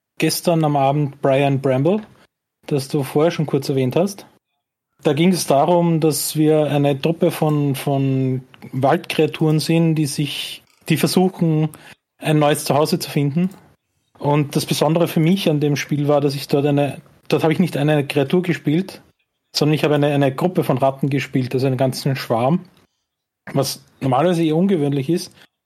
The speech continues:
Also die anderen haben normale Tiere gespielt. Ich war der Schwarm, was ganz andere Aspekte gebracht hat im Spiel. Zum Beispiel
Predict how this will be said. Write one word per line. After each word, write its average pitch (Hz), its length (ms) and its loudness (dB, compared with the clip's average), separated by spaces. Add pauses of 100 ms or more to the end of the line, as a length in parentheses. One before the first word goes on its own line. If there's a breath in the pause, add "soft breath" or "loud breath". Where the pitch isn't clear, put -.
Also 156 100 0
die 151 80 2
anderen 156 260 2
haben 156 120 2
normale 143 320 2
Tiere 170 300 -2
gespielt. 180 560 -4 (580)
Ich 147 200 -2
war 151 100 2
der 160 80 2
Schwarm, 143 460 0
was - 420 -4 (320)
ganz 160 260 0
andere 156 760 0
Aspekte 156 520 -4
gebracht 147 500 0
hat 147 160 0
im 143 140 -2
Spiel. 156 560 -2
Zum 151 140 -6
Beispiel 147 420 0